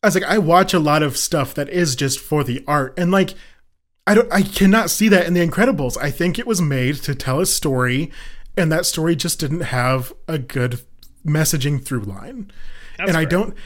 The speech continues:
Speaker 1: 'cause, like, when I think of movies made for the art, like, you are thinking of things that are very cinematic. They are very, like, trying to deconstruct something. They are, um,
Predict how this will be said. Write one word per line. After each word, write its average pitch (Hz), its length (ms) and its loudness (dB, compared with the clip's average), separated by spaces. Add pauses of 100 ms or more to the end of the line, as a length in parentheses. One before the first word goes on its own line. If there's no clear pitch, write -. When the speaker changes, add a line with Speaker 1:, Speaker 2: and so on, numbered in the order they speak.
(240)
Speaker 1:
'cause, 196 160 4
like, 190 140 4
when 165 100 2
I 226 160 6
think 226 300 4
of 147 360 0
movies 165 320 2
made 147 220 0
for - 140 -2
the 180 200 2
art, 139 300 -2
like, 143 160 -6
you 185 120 0
are 202 60 8
thinking 165 300 -2
of 127 80 -2
things 147 220 -2
that 135 60 -2
are 127 60 0
very 180 280 4
cinematic. 147 720 0
They 151 120 0
are 151 80 0
very, 170 280 2
like, 147 180 0 (240)
trying 190 300 2
to 156 100 -2
deconstruct 156 800 0
something. 117 520 -4
They 135 220 -2
are, 127 320 -2 (720)
um, 139 540 4